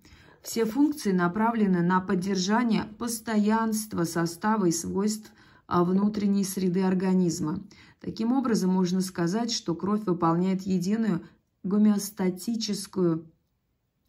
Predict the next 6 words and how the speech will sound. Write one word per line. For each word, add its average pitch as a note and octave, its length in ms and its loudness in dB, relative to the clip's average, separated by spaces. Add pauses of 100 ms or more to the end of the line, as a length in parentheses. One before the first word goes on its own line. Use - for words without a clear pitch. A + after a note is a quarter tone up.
(300)
функцию. - 680 -2 (520)
Состав D4+ 580 2
крови — G3+ 480 -2 (200)
плазма A#3+ 560 4
и A3 340 0
эритроциты. G#3 920 -2